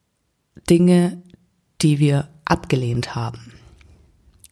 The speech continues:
Wenn wir uns ver-, verlieben, ja, dann, dann, dann verlieben wir uns ja meist in das, was wir bewundern, was wir, was wir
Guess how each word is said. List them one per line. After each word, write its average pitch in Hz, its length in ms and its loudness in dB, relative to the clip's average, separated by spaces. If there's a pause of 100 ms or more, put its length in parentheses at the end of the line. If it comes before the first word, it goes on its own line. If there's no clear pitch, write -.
(2250)
Wenn 214 260 2
wir 277 80 2
uns 285 140 -6
ver-, 208 180 0
verlieben, 151 600 -2
ja, 147 140 -4
dann, 170 260 -2
dann, 147 300 -2
dann 151 160 -4
verlieben 185 380 2
wir 185 60 0
uns 170 140 0
ja 165 80 2
meist 143 320 -2
in 151 80 0
das, 147 280 -4
was - 200 -8
wir 127 80 0
bewundern, 131 640 0 (720)
was - 220 -16
wir, 120 300 -6 (580)
was - 180 -6
wir 120 80 -2